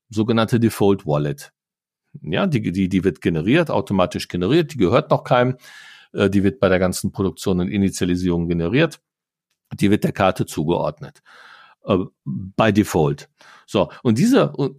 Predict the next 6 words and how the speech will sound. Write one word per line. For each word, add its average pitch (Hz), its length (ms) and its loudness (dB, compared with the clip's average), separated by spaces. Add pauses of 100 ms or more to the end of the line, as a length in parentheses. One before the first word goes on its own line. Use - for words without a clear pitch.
und 113 240 -2
diese 170 180 0 (160)
Wallet 160 480 2
kann 143 160 2
man 147 140 2
verwenden, 101 720 0